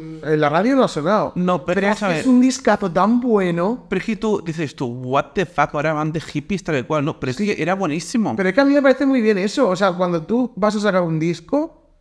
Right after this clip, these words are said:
Speaker 1: yo creo que lo primero que deberías hacer es reunirte, se-, sobre todo si eres un grupo.
Speaker 2: Claro,
Speaker 1: Si eres
Speaker 2: sobre
Speaker 1: un
Speaker 2: todo.
Speaker 1: mismo, no hace falta que te reúnas con nadie, con
Speaker 2: Pues sí.
Speaker 1: discográficas y te cuidas.
Speaker 2: Pues sí,
Speaker 1: Pero
Speaker 2: contigo misma.
Speaker 1: reunirte y decir,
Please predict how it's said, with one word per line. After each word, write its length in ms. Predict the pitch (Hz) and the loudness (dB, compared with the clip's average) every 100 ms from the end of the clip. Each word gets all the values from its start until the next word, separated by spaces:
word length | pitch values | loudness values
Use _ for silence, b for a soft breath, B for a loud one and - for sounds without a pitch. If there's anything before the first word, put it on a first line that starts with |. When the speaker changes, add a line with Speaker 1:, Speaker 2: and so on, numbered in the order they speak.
| _ _ _ | _ _ _
Speaker 1:
yo 280 | - 156 208 | -14 0 2
creo 180 | 220 240 | 6 6
que 80 | 240 | 6
lo 140 | 196 | 4
primero 320 | 165 165 170 | 2 2 2
que 80 | 233 | 4
deberías 380 | 262 208 190 180 | 6 6 4 2
hacer 480 | 165 - 151 220 - | -2 0 0 0 -4
es 260 | 170 190 170 | -2 -2 -2
reunirte, 760 | 151 147 147 175 190 - 160 - | 0 0 2 0 -2 -2 -2 -2
se-, 140 | 156 | -12
sobre 240 | - 131 | -6 -4
todo 120 | 117 135 | -2 0
si 80 | 156 | -2
eres 140 | 127 | -2
un 100 | 123 | -6
grupo. 260 | 135 156 - | -10 -14 -12
Speaker 2:
Claro, 460 | 196 156 135 135 131 | -6 -2 0 -2 -2
Speaker 1:
Si 80 | 185 | 0
eres 140 | 180 | -2
Speaker 2:
sobre 200 | 156 147 | 0 -2
Speaker 1:
un 60 | 147 | 0
Speaker 2:
todo. 120 | 160 | 0
Speaker 1:
mismo, 300 | 185 196 208 | 0 2 2
no 60 | 196 | 2
hace 100 | 175 | 4
falta 180 | 175 170 | 4 4
que 40 | |
te 80 | 170 | 2
reúnas 280 | 170 175 160 | 2 0 0
con 120 | 160 | 2
nadie, 260 | 185 214 175 | 2 2 2
con 100 | 165 | 2
Speaker 2:
Pues 140 | 156 | 0
sí. 60 | - | -2
Speaker 1:
discográficas 480 | 151 170 196 196 156 | 0 2 2 0 0
y 20 | |
te 180 | 156 151 | 0 -2
cuidas. 420 | - 214 214 131 | 0 0 2 0
Speaker 2:
Pues 160 | - 139 | -4 -8
sí, 300 | 139 117 117 | -6 -6 -2
Speaker 1:
Pero 220 | 196 180 135 | 0 2 0
Speaker 2:
contigo 180 | 131 | 0
misma. 200 | 135 147 | -2 -2
Speaker 1:
reunirte 500 | 180 190 190 226 226 | 0 2 2 2 2
y 40 | 277 | 2
decir, 680 | 202 - 185 151 123 - | 2 0 -2 0 -2 -8